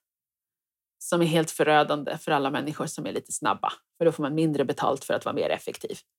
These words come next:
Så kan vi inte ha det. <laughs> Vi, vi kan inte hålla på så, <laughs> liksom. Inte för alla i alla fall. Det finns sammanhang där det är rimligt att räkna timmar,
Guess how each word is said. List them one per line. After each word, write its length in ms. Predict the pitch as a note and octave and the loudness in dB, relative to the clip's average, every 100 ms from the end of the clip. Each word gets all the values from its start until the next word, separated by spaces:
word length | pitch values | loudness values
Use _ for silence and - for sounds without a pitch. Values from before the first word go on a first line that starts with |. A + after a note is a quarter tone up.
| _ _ _ _ - D3 - | _ _ _ _ -20 -18 -2
Så 160 | - | 2
kan 160 | F3 D#3+ | 4 4
vi 60 | D3 | 2
inte 160 | C#3+ | 2
ha 160 | C3 D#2+ | 4 4
det. 120 | - - _ - - - | 2 -8 _ -8 -4 0
<laughs> 160 | A#3 - - - - - - | 2 2 0 -8 -10 -12 4
Vi, 220 | A3 A#3+ | 6 8
vi 120 | B3 A3+ | 6 4
kan 140 | F3+ | 4
inte 100 | D#3+ | 6
hålla 180 | D#3+ - | 4 4
på 180 | - G#3+ | 4 4
så, 340 | - - D#4+ - | 4 8 8 10
<laughs> 40 | |
liksom. 220 | D#4 - - - - D4+ - D#4+ - - - - | 6 4 4 2 4 4 6 2 2 -8 -8 -2
Inte 220 | - E4 C4 | 4 4 6
för 120 | C#4+ | 8
alla 200 | G3 G#2+ | 8 8
i 40 | G2 | 4
alla 140 | G#2 | 2
fall. 180 | - E2 | 2 2
Det 60 | |
finns 180 | A#3 F#4+ | 4 4
sammanhang 440 | D#4 A3+ G#3 G3+ G3+ | 4 6 6 6 6
där 100 | E3+ | 6
det 60 | |
är 40 | E3+ | 4
rimligt 340 | D3+ E3 G#3+ | 2 0 2
att 60 | F3+ | 2
räkna 240 | E3+ D#3+ | 2 -2
timmar, 480 | D#3+ D#3+ D3 D#3 D3+ | -2 0 4 4 2